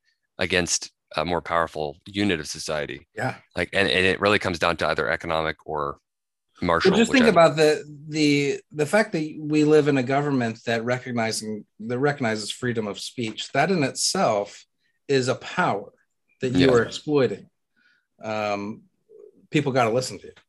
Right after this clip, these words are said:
Speaker 2: and the
Speaker 1: Yeah.
Speaker 2: media is gonna broadcast it. Yeah. Uh, one thing that I'm struck by is, this was brought up earlier, is the sheer simplicity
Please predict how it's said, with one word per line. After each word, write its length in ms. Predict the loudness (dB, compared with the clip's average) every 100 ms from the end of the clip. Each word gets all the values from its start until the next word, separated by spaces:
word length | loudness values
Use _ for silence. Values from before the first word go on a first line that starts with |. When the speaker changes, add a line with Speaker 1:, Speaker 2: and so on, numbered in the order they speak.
| _ _ _ _ _
Speaker 2:
and 180 | -4 0
the 60 |
Speaker 1:
Yeah. 100 | 2
Speaker 2:
media 180 | 2 0
is 80 | -2
gonna 180 | -4 0
broadcast 560 | 0 -2 -6 -12 -14
it. 60 | -4
Yeah. 220 | -2 -2 -4 -20 -20 -20 -20 -4
Uh, 380 | 2 4 4 2 -4 _ _ _ _ _ _ _ _ -18 -14 -14 -14 -14 -10
one 300 | -2 0 2
thing 160 | 2
that 60 | 2
I'm 120 | 2
struck 280 | 0 -2 0
by 260 | 0 2
is, 380 | 0 -2 -6 -6 -10 -8
this 160 | -4 -4
was 140 | -6
brought 440 | -10 -10 -2 0
up 160 | 0 -2
earlier, 420 | -2 0 -2 -4 -2
is 260 | -2 -2
the 100 | -2
sheer 320 | -2 0 2 2
simplicity 1200 | 2 0 -2 -6 -10 -8 -8 -6 -6 -6 -10